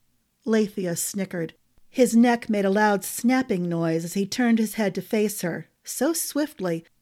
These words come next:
droplets of sweat flew off his hair, hitting her face with tiny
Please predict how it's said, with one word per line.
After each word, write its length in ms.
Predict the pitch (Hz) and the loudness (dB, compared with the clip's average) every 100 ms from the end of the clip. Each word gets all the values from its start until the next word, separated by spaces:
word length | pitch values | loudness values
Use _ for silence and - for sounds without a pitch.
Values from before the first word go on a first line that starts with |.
| _ | _
droplets 480 | 254 302 320 311 - | 2 2 2 -4 -4
of 80 | 226 | -6
sweat 440 | - - 311 240 | -6 -4 -4 -4
flew 320 | - - 254 | -8 -4 2
off 200 | 247 220 | 2 2
his 140 | 208 196 | -4 -6
hair, 400 | - 214 170 170 _ _ _ | -4 -4 -4 -10 _ _ _
hitting 300 | - 339 311 | 0 2 2
her 140 | 269 233 | 0 0
face 340 | 277 247 233 | 2 2 0
with 140 | 196 | -6
tiny 380 | - 247 226 202 | -6 -2 0 0